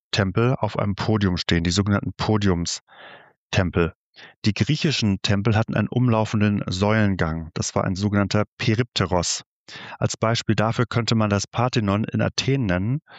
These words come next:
Das habe ich gebaut, aber hatte in der Ausstellung keinen Platz mehr leider. In der Vitrine findet sich darum ein römisches Beispiel, das Hadrianeum, was früher in Rom gestanden hat, weil der grekophile Kaiser Hadrian hat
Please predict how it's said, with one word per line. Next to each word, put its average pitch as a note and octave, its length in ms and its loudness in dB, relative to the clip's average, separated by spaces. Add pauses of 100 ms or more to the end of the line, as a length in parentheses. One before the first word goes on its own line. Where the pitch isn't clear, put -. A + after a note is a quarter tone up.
(360)
Das - 180 0
habe A2 140 2
ich G#2 80 -2
gebaut, G2+ 400 0
aber G#2 180 0
hatte - 160 0
in G2+ 60 0
der G2+ 100 0
Ausstellung G2 460 0
keinen F#2+ 260 -2
Platz - 300 -2
mehr E2 140 2
leider. D#2 320 0 (480)
In C3 120 0
der A2 140 0
Vitrine C3 420 0
findet A#2+ 300 -2
sich G#2 120 -2
darum A2 320 0
ein G2+ 200 0
römisches A2+ 480 0
Beispiel, F#2+ 400 0
das G2+ 260 -2
Hadrianeum, G2+ 800 0
was G2 200 -2
früher G#2+ 300 0
in G2+ 100 0
Rom A2 280 0
gestanden F2 460 -2
hat, A#2+ 220 0 (840)
weil G2+ 380 2
der G2 240 0
grekophile G#2+ 760 -2
Kaiser G2+ 420 0
Hadrian G2 600 0 (720)
hat - 240 -6